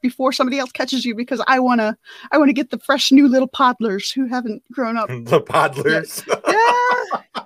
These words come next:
Speaker 1: Yeah.
Speaker 2: <laughs> I love it.
Speaker 1: Uh, I, I was, I, I take credit. I'm proud of that word. I,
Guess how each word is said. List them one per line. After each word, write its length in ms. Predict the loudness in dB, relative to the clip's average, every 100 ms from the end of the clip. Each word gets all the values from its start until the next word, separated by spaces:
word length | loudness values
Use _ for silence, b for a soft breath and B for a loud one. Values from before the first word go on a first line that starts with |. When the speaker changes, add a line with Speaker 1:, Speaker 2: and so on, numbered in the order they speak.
| -8 -8
Speaker 1:
Yeah. 80 | -8 -14 -14 b b b b b
Speaker 2:
<laughs> 0 |
I 160 | 0 4
love 240 | 6 6
it. 200 | 2 0 _ -2
Speaker 1:
Uh, 60 |
I, 640 | 0 2 2 2 2 4 6
I 160 | 6 6
was, 240 | 4 2 2
I, 220 | 2 0 0
I 160 | 0
take 320 | 0 -4 -6 -10
credit. 340 | -8 -8 -6 -4
I'm 240 | -2 -4
proud 340 | -2 -2 0
of 60 | 0
that 180 | -2 -2
word. 240 | -6 -8
I, 240 | -6 -4